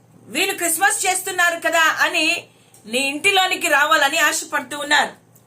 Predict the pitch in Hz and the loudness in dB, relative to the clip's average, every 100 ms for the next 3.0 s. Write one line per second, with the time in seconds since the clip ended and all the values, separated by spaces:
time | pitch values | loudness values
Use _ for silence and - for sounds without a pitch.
0 | _ _ _ - 190 330 403 392 359 339 | _ _ _ -8 0 0 0 0 0 0
1 | 349 349 440 - _ _ _ 202 247 254 | 2 2 0 -8 _ _ _ -2 0 0
2 | 254 370 370 359 370 349 311 302 220 | 0 -4 0 0 0 0 0 0 -8